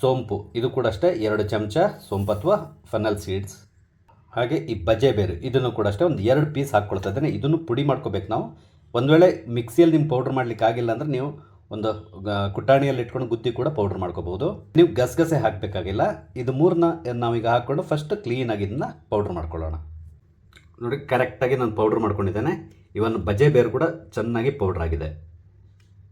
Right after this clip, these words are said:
ಈಗ ಒಂದು ಪಾತ್ರೆ ತಗೊಂಡು ಅದಕ್ಕೆ ಎರಡು ಲೋಟದಷ್ಟು ನೀರು ಹಾಕ್ಕೊಳ್ಳೋಣ. ಈಗ ಈ ನೀರಿಗೆ ಈ ಎರಡು ಸ್ಪೂನಷ್ಟು ಈ ಪೌಡ್ರನ್ನ ಹಾಕ್ಕೊಳ್ಳೋಣ. ನಂತರ ಗಸಗಸೆ ಇದೆಯಲ್ಲ,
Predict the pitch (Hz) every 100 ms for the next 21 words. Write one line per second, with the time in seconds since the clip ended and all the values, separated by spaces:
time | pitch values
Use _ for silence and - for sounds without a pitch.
0 | _ _ _ 165 170 135 104 143 - 135
1 | 147 147 104 127 160 - 170 170 139 170
2 | 190 156 139 139 135 - 113 110 92 85
3 | 90 87 127 202 - - - _ - -
4 | - - - _ _ _ 147 170 139 131
5 | - 127 127 143 110 104 214 - - -
6 | 135 120 107 156 202 208 - 135 135 131
7 | - 160 - 107 107 113 85 80 85 82
8 | 80 - - - - _ _ _ _ _
9 | _ _ _ _ _ _ _ _ _ _
10 | _ _ _ _ - _ _ _ _ -
11 | - - 127 143 165 - 120 120 160 151
12 | 113 107